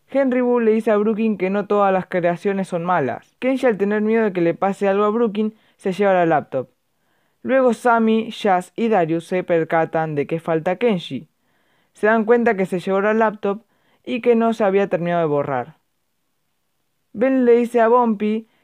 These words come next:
si está preparada para su última misión juntos. Kenshi llega al punto de encuentro para entregar la laptop,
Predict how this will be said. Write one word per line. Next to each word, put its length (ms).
si 160
está 200
preparada 500
para 160
su 120
última 300
misión 340
juntos. 680
Kenshi 480
llega 360
al 120
punto 380
de 100
encuentro 480
para 160
entregar 360
la 100
laptop, 500